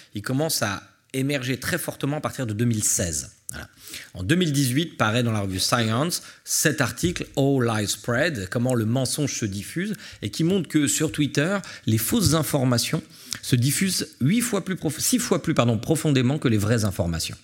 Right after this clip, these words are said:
Ce qui veut dire qu'il y a une asymétrie concurrentielle. Le faux, en fait, profite dans certaines circonstances de cette dérégulation du marché de l'information, et non pas,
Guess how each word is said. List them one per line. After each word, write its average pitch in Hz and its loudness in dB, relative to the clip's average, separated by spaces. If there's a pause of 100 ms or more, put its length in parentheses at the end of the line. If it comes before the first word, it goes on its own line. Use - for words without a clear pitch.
(540)
Ce - -10
qui 139 0
veut 127 4
dire 185 2
qu'il 127 0
y - 4
a 113 4
une 123 4
asymétrie 170 0 (160)
concurrentielle. 113 0 (320)
Le 131 4
faux, 170 2 (680)
en 120 -2
fait, 170 -2
profite - -2
dans 127 2
certaines 135 0
circonstances - -2 (200)
de 117 0
cette 127 2
dérégulation 131 2
du 156 2
marché 127 0
de 110 0
l'information, 107 0
et 180 6
non 190 4
pas, - 0